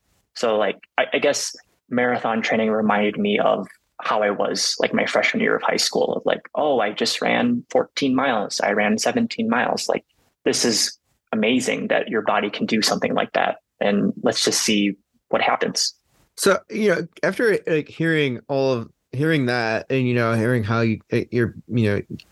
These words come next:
Speaker 2: you kinda quickly, you know, reignited your passion with running, what brought on, like, just not running in college that much?
Speaker 1: Uh, <laughs> so this actually, um,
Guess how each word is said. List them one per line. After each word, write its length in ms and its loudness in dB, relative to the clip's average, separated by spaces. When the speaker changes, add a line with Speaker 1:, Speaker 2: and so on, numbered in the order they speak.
Speaker 2:
you 200 2
kinda 220 0
quickly, 460 0
you 160 -2
know, 100 0
reignited 540 2
your 100 0
passion 340 0
with 220 -2
running, 380 2
what 440 -2
brought 360 0
on, 400 0
like, 300 -2
just 220 0
not 280 2
running 340 2
in 180 0
college 380 0
that 220 -2
much? 440 -2
Speaker 1:
Uh, 600 0
<laughs> 420 -2
so 420 2
this 500 2
actually, 800 0
um, 500 0